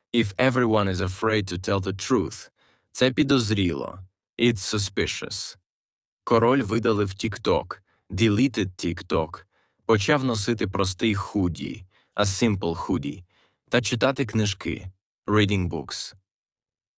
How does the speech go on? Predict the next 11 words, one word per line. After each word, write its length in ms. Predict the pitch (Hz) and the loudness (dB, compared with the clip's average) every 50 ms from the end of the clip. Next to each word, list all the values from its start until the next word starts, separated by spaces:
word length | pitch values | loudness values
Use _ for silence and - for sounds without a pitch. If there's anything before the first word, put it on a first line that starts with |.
| _ _ | _ _
Але 280 | - 104 117 113 117 113 | 0 2 4 4 2 2
час 300 | - - 143 139 - 131 | 2 2 0 0 0 -2
від 100 | 123 107 | -4 -2
часу 360 | - 147 147 156 - - 127 | 0 0 0 0 0 -2 -2
дивився 500 | 101 104 101 92 120 120 110 - - 104 | 0 2 2 2 2 0 0 -2 -2 -2
на 120 | 98 95 | 0 2
меми 300 | 98 107 113 110 107 98 | 2 2 2 2 0 0
про 180 | 98 - 101 92 | 0 0 -2 -2
себе 380 | 98 - 127 131 123 120 107 | -2 0 0 0 2 2 0
і 140 | 92 113 113 | 0 -2 -4
думав: 560 | 101 95 104 90 80 82 76 73 - - - | -2 0 0 0 0 0 -2 -4 -6 -8 -16